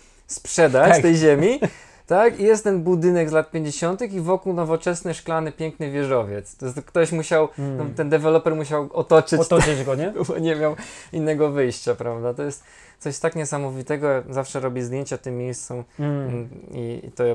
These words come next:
Speaker 1: tu macie piękne ilustracje. Wszystkie robione ręcznie.
Speaker 2: Akwarelami.
Speaker 1: Mm, akwarelami.
Speaker 2: Tak.
Speaker 1: E, przepiękna książka po japońsku i po angielsku. Można ją kupić w Japonii, także na twoim sklepie. Tak, w swoim sklepiku internetowym
Speaker 2: E,
Speaker 1: można zamówić?
Speaker 2: Na
Speaker 1: Chyba?
Speaker 2: sklepiku jej nie ma, ale można ją zamówić, e, z japońskiego Amazonu,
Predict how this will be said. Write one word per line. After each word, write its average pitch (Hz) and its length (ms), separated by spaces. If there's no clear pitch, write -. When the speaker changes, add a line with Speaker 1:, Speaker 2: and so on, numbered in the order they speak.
Speaker 1:
tu 117 80
macie 110 260
piękne 110 400
ilustracje. 104 580
Wszystkie - 380
robione 113 380
ręcznie. 143 560
Speaker 2:
Akwarelami. 127 520
Speaker 1:
Mm, 113 120
akwarelami. 120 840
Speaker 2:
Tak. - 80
Speaker 1:
E, 113 40
przepiękna 131 440
książka 156 460
po 127 140
japońsku 123 460
i 110 40
po 117 220
angielsku. 127 480
Można 113 220
ją 110 80
kupić 110 300
w - 20
Japonii, 127 380
także 120 240
na 110 60
twoim 110 260
sklepie. 123 560
Tak, 135 180
w - 20
swoim 123 200
sklepiku 160 460
internetowym 196 400
Speaker 2:
E, - 20
Speaker 1:
można 185 160
zamówić? 170 460
Speaker 2:
Na 175 280
Speaker 1:
Chyba? - 0
Speaker 2:
sklepiku 226 500
jej 208 180
nie 190 200
ma, 233 200
ale 185 180
można 202 360
ją 202 220
zamówić, 185 840
e, 156 180
z 156 340
japońskiego 170 880
Amazonu, 151 680